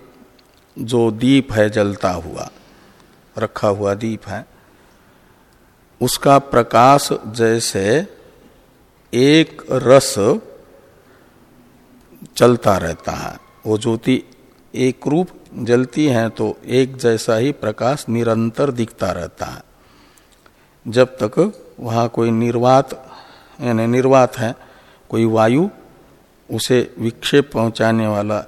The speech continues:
हिलाने डुलाने वाला ज्योति को दीप के नहीं आता,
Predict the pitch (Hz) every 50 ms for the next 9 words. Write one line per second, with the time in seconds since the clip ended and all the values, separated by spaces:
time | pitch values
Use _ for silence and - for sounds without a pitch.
0 | - - 98 98 107 117 117 120 120 120 123 120 107 110 104 104 104 107 110 104
1 | 101 101 98 98 95 95 98 101 123 - - _ _ _ _ _ _ _ _ -
2 | 107 104 113 110 113 - - 113 110 - - 113 98 101 101 - 107 107 104 -
3 | - - 101 95 107 - _ _ _ _ - _ _ _ _ - 107 117 127 135
4 | 127 101 95 98 - - - 98